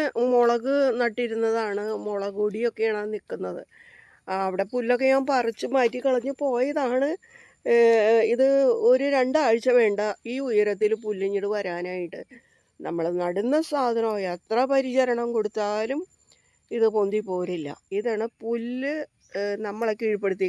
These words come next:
കളയുന്നത്. പിന്നാലെ നടന്ന് അത് പറിച്ച് കളഞ്ഞോളണം. അപ്പം ഇന്ന്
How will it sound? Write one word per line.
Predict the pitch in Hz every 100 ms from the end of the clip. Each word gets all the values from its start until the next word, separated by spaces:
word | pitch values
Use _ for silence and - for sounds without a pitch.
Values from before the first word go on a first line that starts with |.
| 180
കളയുന്നത്. | 175 170 180 - - - _ _ _ _ -
പിന്നാലെ | 262 262 269 262 254 262 269 247
നടന്ന് | 202 202 214 220 254 302 320 247
അത് | 226 226 220
പറിച്ച് | 202 190 - 196
കളഞ്ഞോളണം. | 175 175 175 165 170 - _ _ _ _ _
അപ്പം | - 240
ഇന്ന് | 220